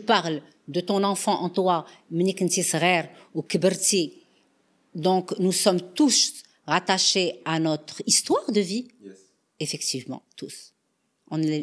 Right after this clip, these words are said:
Speaker 1: on n'y échappe pas.
Speaker 2: Hmm.
Speaker 1: كلنا متعلقين بالقصة د الحياة ديالنا. هي اللي غتبنينا. ولكن ماشي حيت القصة د الحياة ديالنا كانت سلبية ولا كان فيها مشاكل، ما يكون عندنا غير المشاكل. يمكن لي نبني شي حاجة إيجابية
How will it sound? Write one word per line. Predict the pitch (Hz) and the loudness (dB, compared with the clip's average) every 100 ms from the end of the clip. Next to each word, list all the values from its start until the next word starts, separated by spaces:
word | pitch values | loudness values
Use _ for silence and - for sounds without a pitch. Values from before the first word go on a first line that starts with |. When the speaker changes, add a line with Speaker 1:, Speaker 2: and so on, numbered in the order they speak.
| - | -4
Speaker 1:
on | 170 | -2
n'y | 170 175 | 0 2
échappe | 175 175 - | 0 -2 -6
pas. | - _ _ _ | -14 _ _ _
Speaker 2:
Hmm. | 220 202 _ _ | -20 -20 _ _
Speaker 1:
كلنا | - 247 294 | -2 2 2
متعلقين | 262 185 208 269 311 302 _ _ _ _ - | 2 0 0 0 0 -2 _ _ _ _ -16
بالقصة | 151 220 214 220 | -6 -4 -2 -4
د | |
الحياة | 180 196 190 | -2 -2 -2
ديالنا. | 190 165 139 131 - _ _ | -2 -4 -4 -8 -14 _ _
هي | 143 196 | -6 -4
اللي | 247 226 | -2 -2
غتبنينا. | 180 180 156 165 185 165 131 - - - | -4 -8 -4 -2 0 0 -2 -12 -20 -10
ولكن | 156 170 170 302 349 - - _ _ | -2 -2 2 2 2 -2 -20 _ _
ماشي | 156 180 - 311 | -2 2 2 2
حيت | 311 285 | 0 -2
القصة | 262 269 254 262 | -4 -4 0 0
د | |
الحياة | 208 226 240 | 0 2 2
ديالنا | 180 185 214 208 202 190 - _ - | 2 0 0 0 -2 -4 -14 _ -4
كانت | 208 208 | 0 0
سلبية | 196 - 208 170 196 190 185 - _ _ _ _ _ _ | 2 2 2 2 4 2 0 -8 _ _ _ _ _ _
ولا | 165 185 | -2 0
كان | 202 | 2
فيها | 190 196 | 2 4
مشاكل، | 202 190 196 185 196 180 180 - _ 165 | 4 4 2 0 0 -2 -4 -18 _ 0
ما | 170 | 0
يكون | 180 175 | 2 2
عندنا | 180 | 2
غير | 185 | 2
المشاكل. | 185 175 170 151 139 127 - 98 _ - | 2 2 0 -2 -6 -10 -18 -20 _ -6
يمكن | 156 - 302 | -6 -2 2
لي | 269 233 | 4 4
نبني | 185 190 202 | 4 2 2
شي | - 180 | 2 0
حاجة | 185 165 165 - | 0 2 0 0
إيجابية | 160 139 180 196 151 151 185 359 | -2 2 2 2 2 0 2 2